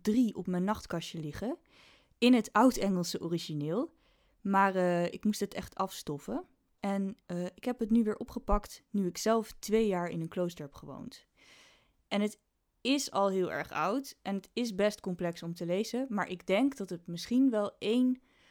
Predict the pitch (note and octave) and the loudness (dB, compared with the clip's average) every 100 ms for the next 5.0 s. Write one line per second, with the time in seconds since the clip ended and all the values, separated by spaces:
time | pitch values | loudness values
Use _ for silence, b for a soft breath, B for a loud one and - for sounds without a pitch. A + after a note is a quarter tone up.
0 | b - G3 F3+ G3 C4 C4+ - - C4+ | b -4 0 0 2 2 0 -8 0 0
1 | - A#3 B3 A3 F3+ - C4+ - G#3 - | 0 -2 0 0 -4 -4 -4 -4 -10 -8
2 | E3 E3 D#3 D#3+ A3 - - G3 E3 - | -8 -6 -8 -6 -8 -8 -6 -4 -6 -4
3 | A3+ B3+ A3+ F#3+ F#3+ - _ _ - F3 | 0 0 -2 -10 -10 -14 _ _ -6 -4
4 | F3 F#3+ F#3 E3 D#3 E3+ F3 - D3 D#3+ | -2 -2 -4 -8 -6 -4 -6 -8 -12 -12